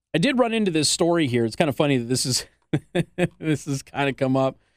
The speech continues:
Uh, there is a, there's, like, an open letter, and it's from Karens. Did you see this? This is a local news story. Did you see this, Josh?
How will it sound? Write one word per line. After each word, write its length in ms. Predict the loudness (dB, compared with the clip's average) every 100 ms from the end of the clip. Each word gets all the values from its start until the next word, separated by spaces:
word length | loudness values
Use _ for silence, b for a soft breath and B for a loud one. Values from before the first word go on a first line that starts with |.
| b b b b _
Uh, 280 | 0 2 2
there 240 | 2 2
is 180 | 2 2
a, 340 | 2 2 0 -2
there's, 180 | 0 2
like, 180 | 2
an 100 | 0 2
open 440 | 0 2 0 2 2
letter, 460 | 4 4 2 0 -4 _ _ _ _ _ _ _ _ _ 0
and 180 | 2
it's 140 | 2 0
from 280 | 0 0 0
Karens. 760 | 0 2 4 2 -2 -8 -8 _ _ _ _ _ _ _ _ _
Did 100 | -2
you 60 | 0
see 160 | 2
this? 120 | 2 2
This 80 |
is 60 | 2
a 40 |
local 240 | 2 2 2
news 160 | 2
story. 160 | 2 0
Did 80 | 2
you 60 |
see 120 | 2 2
this, 120 | 2
Josh? 320 | 2 0 -4